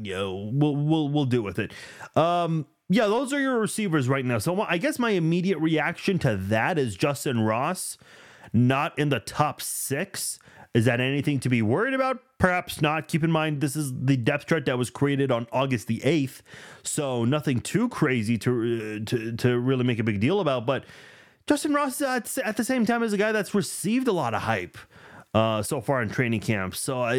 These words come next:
I'm curious the decision to have him, not even with the twos, but with the threes for the, um, for the wide receiver depth chart there. Uh, listen, there are a lot of interesting names here. Toney, M V S, Sky Moore, Richie James,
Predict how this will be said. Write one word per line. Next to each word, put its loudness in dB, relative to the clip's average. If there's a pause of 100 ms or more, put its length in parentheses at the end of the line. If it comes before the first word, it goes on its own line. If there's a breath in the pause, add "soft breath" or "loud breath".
(120)
I'm 0
curious 0
the -4
decision -2
to 0
have -2
him, 0 (340 loud breath)
not 4
even 0
with 0
the 0
twos, -2
but 2
with -2
the 0
threes -2 (480 loud breath)
for 2
the, 2
um, -2 (300)
for 2
the 4
wide 0
receiver -2
depth -2
chart -2
there. -6 (640 loud breath)
Uh, 2
listen, 0
there 2
are 0
a 0
lot 0
of 0
interesting 0
names 0
here. -2
Toney, 0
M 0
V 2
S, -2
Sky -2
Moore, 0
Richie 0
James, 0